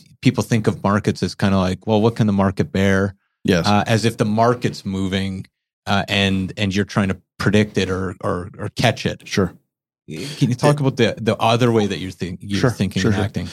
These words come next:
Speaker 2: Well, first of all, it would be disingenuous f-, for me to say that that's what I was thinking when the family made the decision to buy it.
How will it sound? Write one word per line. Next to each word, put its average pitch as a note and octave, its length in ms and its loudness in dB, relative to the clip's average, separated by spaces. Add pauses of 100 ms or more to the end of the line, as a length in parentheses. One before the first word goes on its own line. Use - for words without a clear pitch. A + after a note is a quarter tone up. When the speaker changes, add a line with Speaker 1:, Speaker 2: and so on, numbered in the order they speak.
(160)
Speaker 2:
Well, G2+ 120 4
first A#2+ 220 2
of F#2+ 60 0
all, E2+ 100 2
it G2 100 -2
would F#2+ 120 0
be G2+ 80 0
disingenuous F2 680 0
f-, - 380 -20
for E2 100 0
me D#2 140 2
to D2+ 80 0
say E2+ 240 2
that D#2 200 -2
that's D2 260 -2
what C2+ 100 -2
I C#2+ 120 2
was C#2+ 200 -4
thinking D2 400 -2
when C#2+ 120 0
the C#2 80 -2
family C#2+ 340 0
made B1+ 180 -4
the - 60 -10
decision B1 420 -8
to - 60 -8
buy G#1 220 -4
it. - 220 -14